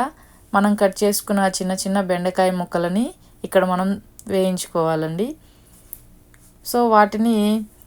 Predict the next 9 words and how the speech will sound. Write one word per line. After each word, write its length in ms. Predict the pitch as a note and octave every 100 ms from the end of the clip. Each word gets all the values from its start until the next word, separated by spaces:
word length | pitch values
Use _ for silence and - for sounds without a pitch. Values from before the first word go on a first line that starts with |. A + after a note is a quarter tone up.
| - - -
మూత 400 | G3 G3+ G#3 G#3+
పెట్టి 240 | G#3+ G3 G#3
మనము 520 | F#3+ F#3+ G#3 C4 E4+ - - - - - - _
లో 340 | - G3 G3 G#3+
ఫ్లేమ్‌లో 760 | G#3+ A3 G3+ F#3+ G3 A3+ D#4 G#4 - - - - _ _ - - - - - - - - - - -
బాగా 440 | G3+ G3+ G#3 A3+
మగ్గేంత 680 | G#3 F#3 F3+ F#3+ G#3 G3+ G3+
వరకు 340 | G3 F#3+ G3+
మనం 320 | G#3 F#3+ F#3